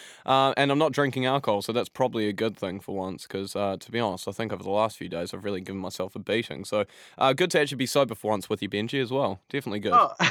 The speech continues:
Speaker 2: <laughs> So no one came through with the Buckfast and so-, Scotch egg
Speaker 1: Actu-,
Speaker 2: hookup?
Speaker 1: actually, coming across from that, this is just a massive aside. I, I received one of the best presents ever yesterday, um, from my missus. Uh, literally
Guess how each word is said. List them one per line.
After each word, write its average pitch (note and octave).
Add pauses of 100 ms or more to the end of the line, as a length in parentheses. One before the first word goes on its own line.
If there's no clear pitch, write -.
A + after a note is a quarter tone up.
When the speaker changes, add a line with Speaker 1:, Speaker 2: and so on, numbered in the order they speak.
Speaker 2:
<laughs> - (380)
So -
no A#3+
one A3+
came G#3+
through G3+
with F#3
the G3
Buckfast F3
and F3+
so-, F3
Scotch D#3
egg E3 (540)
Speaker 1:
Actu-, G3+
Speaker 2:
hookup? -
Speaker 1:
actually, F#3
coming A3
across F3
from D#3
that, G2+
this C#3
is B2+
just C3+
a A#2+
massive A#2
aside. G#2+
I, A2+
I A#2
received B2
one B2
of A2+
the G#2+
best A#2
presents G#2+
ever G#2
yesterday, G2+
um, F#2+
from G2
my F#2+
missus. G2 (420)
Uh, A2 (100)
literally A#2+